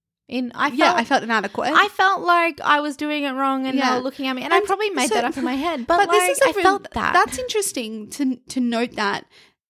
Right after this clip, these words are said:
Speaker 2: you, you never had anyone say anything.
Speaker 1: No.
Speaker 2: But we made this up in our head 'cause the environment didn't suit our
Speaker 1: Yeah.
Speaker 2: vibe. And that's okay. It's okay that we don't feel comfortable in every
Speaker 1: Yeah.
Speaker 2: single environment.
Speaker 1: Yeah.
Speaker 2: Like, sometimes I think we put all this pressure on ourselves, like, "That's on me. Like, I need to feel comfortable." Like, rah, rah, rah.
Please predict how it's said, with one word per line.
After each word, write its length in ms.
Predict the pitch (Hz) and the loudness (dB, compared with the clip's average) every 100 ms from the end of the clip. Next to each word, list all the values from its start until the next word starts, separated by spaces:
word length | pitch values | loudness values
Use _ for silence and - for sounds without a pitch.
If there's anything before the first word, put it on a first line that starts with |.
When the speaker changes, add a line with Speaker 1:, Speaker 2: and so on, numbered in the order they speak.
| _ | _
Speaker 2:
you, 240 | 240 220 247 | -8 -6 -6
you 160 | - 277 | -4 2
never 260 | 302 381 403 | 4 4 4
had 200 | 349 294 | 4 4
anyone 460 | - 254 220 208 - | 2 0 -2 -8 -6
say 300 | - - 190 | 0 2 4
anything. 440 | 185 180 - - | 2 -2 -4 -4
Speaker 1:
No. 220 | 339 427 320 | -2 -2 0
Speaker 2:
But 100 | 240 | 2
we 120 | 254 | 2
made 240 | 254 269 320 | 4 2 2
this 140 | 339 | 0
up 100 | 311 | -2
in 60 | 294 | -2
our 100 | 277 | -4
head 180 | 240 208 | -4 -6
'cause 180 | 262 240 | -8 -8
the 160 | 233 262 | -2 -2
environment 680 | 240 220 233 233 262 269 247 | -2 2 4 4 4 2 -2
didn't 300 | 262 277 - | -6 -8 -6
suit 440 | - - 247 240 - | -4 -4 -4 -6 -4
our 220 | 226 220 | -2 -2
Speaker 1:
Yeah. 520 | 196 247 269 - - | 0 2 4 2 -2
Speaker 2:
vibe. 100 | - | -4
And 140 | - 330 | -2 0
that's 180 | 453 - 605 | 0 2 0
okay. 520 | - 311 349 294 - - - - | 0 2 4 2 -2 -10 -14 -10
It's 140 | 403 622 | -4 -6
okay 260 | - - 359 | -4 2 4
that 100 | 311 | 6
we 80 | 330 | 6
don't 180 | 330 302 | 4 4
feel 160 | 349 | 0
comfortable 500 | 311 - 277 262 254 | 0 0 -2 0 -2
in 80 | 269 - | -2 0
every 180 | 254 254 | 2 4
Speaker 1:
Yeah. 80 | |
Speaker 2:
single 220 | 220 262 247 | 2 2 2
environment. 580 | 226 214 208 208 - | 2 2 2 -2 -4
Speaker 1:
Yeah. 320 | 247 277 226 - | 0 0 0 -2
Speaker 2:
Like, 120 | 403 | -4
sometimes 380 | - 440 453 508 | 2 2 2 0
I 80 | 494 | 2
think 100 | 480 | 2
we 100 | 440 | 2
put 120 | 392 370 | 4 4
all 80 | |
this 120 | 349 349 | 2 0
pressure 300 | 285 269 269 | -2 0 -2
on 40 | |
ourselves, 300 | 247 247 226 | -2 -2 -2
like, 180 | 226 220 | -2 0
"That's 280 | 226 269 294 | -2 0 -2
on 180 | 277 | 0
me. 160 | 262 247 | 2 0
Like, 140 | 180 - | -2 -2
I 120 | 285 | -2
need 120 | 262 247 | 0 0
to 40 | |
feel 140 | 262 | -2
comfortable." 380 | 247 220 226 214 | -2 -4 -8 -8
Like, 180 | - - | -8 -4
rah, 120 | 226 | -4
rah, 180 | 285 240 | -2 0
rah. 140 | 226 | 0